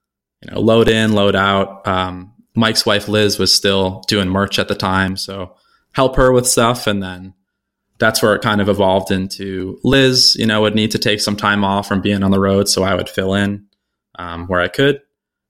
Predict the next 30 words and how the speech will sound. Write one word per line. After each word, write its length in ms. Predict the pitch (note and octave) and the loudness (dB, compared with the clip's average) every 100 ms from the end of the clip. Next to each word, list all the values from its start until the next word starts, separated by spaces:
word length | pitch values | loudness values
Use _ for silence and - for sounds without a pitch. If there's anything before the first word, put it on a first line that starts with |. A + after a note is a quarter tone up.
| - | -6
And 220 | F#2+ F#2 | -2 0
then 500 | F2+ F2+ F2+ F2+ F2+ _ _ _ _ _ _ _ _ _ _ _ _ | 0 -2 -8 -14 -16 _ _ _ _ _ _ _ _ _ _ _ _
I 60 | - | -6
think 200 | G#2+ G#2 | -4 -2
eventually 580 | G#2+ A#2 A#2+ A2 G2 | -2 0 2 4 4
she 260 | G2 - A2 | 2 -2 0
had 140 | G2 | 0
just 260 | G2 G2 - | 0 -2 0
kind 160 | G#2 F#2+ | -2 -2
of, 260 | F2 - _ _ _ _ _ _ _ _ _ _ _ - | -6 -16 _ _ _ _ _ _ _ _ _ _ _ -8
you 140 | A2 | -2
know, 180 | G2 F#2+ | 0 0
it's, 220 | A#2 - - | -2 -2 -2
it's, 400 | C#3+ - - - _ _ _ - | -2 -2 -6 -8 _ _ _ -4
and, 360 | - A#2 B2 | 0 2 2
and 260 | C3 B2+ C3 | 2 4 2
especially 440 | C3 E3 - C#3 | 4 0 2 0
for 320 | B2 A#2 G#2 | 2 2 2
a, 360 | F#2 - - - | 0 -6 -16 -8
a 60 | F#2+ | -4
band 360 | G#2 G#2 G#2 | 0 0 0
at 100 | G2+ | 0
the 80 | G#2 | 0
size 320 | - G2 G2 | 0 2 2
they 100 | G2+ | 2
were 160 | G2 F#2+ | 2 2
at 100 | F#2+ | 0
that 220 | F#2+ F#2 | -2 0
time, 280 | A2+ A2 G2 | 0 0 -2
it's, 260 | - - | -6 -16